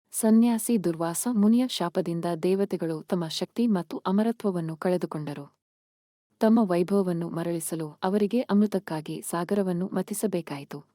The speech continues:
ಮಂದಾರ ಪರ್ವತವನ್ನು ಅವರು ಮಂಥನ ಕೋಲಾಗಿ ಆಯ್ಕೆ ಮಾಡಿದರು. ನಾಗರಾಜ ವಾಸುಕಿ ಹಗ್ಗದಂತೆ ಬಳಕೆಯಾಯಿತು.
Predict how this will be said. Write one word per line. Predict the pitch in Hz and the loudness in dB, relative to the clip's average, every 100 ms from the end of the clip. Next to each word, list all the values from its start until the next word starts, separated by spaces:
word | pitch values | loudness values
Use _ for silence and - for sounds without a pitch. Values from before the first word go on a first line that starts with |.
| _ _ _ _ _ _ _ _ _ | _ _ _ _ _ _ _ _ _
ಮಂದಾರ | 208 202 196 185 180 | 6 6 6 2 0
ಪರ್ವತವನ್ನು | - 156 165 165 165 165 | -2 -4 -4 -2 -4 -4
ಅವರು | - 156 165 165 175 | -6 -4 -4 -4 0
ಮಂಥನ | 202 226 170 | 2 2 -4
ಕೋಲಾಗಿ | 156 170 175 165 175 208 | -2 -2 0 -2 -4 -4
ಆಯ್ಕೆ | 165 156 170 | -4 -6 -6
ಮಾಡಿದರು. | 170 143 143 139 143 - _ _ _ _ _ _ _ _ _ _ 202 | -6 -6 -10 -12 -12 -18 _ _ _ _ _ _ _ _ _ _ 0
ನಾಗರಾಜ | 202 233 285 240 196 208 208 | 2 4 2 2 0 -2 -2
ವಾಸುಕಿ | 175 180 - 196 190 | -2 -2 -2 -2 -2
ಹಗ್ಗದಂತೆ | 185 165 175 175 170 208 | -4 -4 -2 -2 0 -2
ಬಳಕೆಯಾಯಿತು. | 175 175 202 247 220 156 151 147 | 0 -2 -2 -2 -2 -4 -8 -10